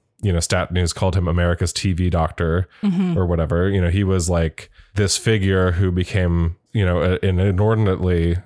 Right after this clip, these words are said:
Speaker 1: important source for sort of cable news, covid information, trying to be a calming, soothing voice for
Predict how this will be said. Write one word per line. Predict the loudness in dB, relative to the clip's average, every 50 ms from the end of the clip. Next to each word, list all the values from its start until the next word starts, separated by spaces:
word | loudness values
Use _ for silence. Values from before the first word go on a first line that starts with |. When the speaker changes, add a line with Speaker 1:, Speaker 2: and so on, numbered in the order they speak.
| -10 _ -4
Speaker 1:
important | -2 -2 0 0 0 0 0 0 0 0 0 -2 -2 -6 -8 -10 -14 -16 _
source | -4 -2 0 0 0 0 0
for | -2 -4
sort | -2 0 -2 -2
of | -4 -6 -12 -16 _
cable | -12 -6 -2 -2 0 0 0 0 0 0
news, | 0 2 2 2 2 2 2 0 0 0 0 -2 -4 -6 -8 -10 -6
covid | -4 -2 0 0 0 0 0 0 -2 -2
information, | -2 -2 0 0 0 0 0 0 0 0 -2 -2 -2 0 0 0 0 0 -2 -4 -6 -14 -20 -20 -20 -14 -6 -2
trying | 0 2 2 2
to | 0 0
be | 0 0
a | 0
calming, | -2 -2 0 0 0 2 2 0 0 0
soothing | -2 -2 -2 0 0 0 2 2 2 2 0 0
voice | 0 0 2 0 0 0 -2 -6 -6 -8 -12 _ _
for | _ _ -2 0 0 2 2 2 2 2 2 2 2 0 0 -2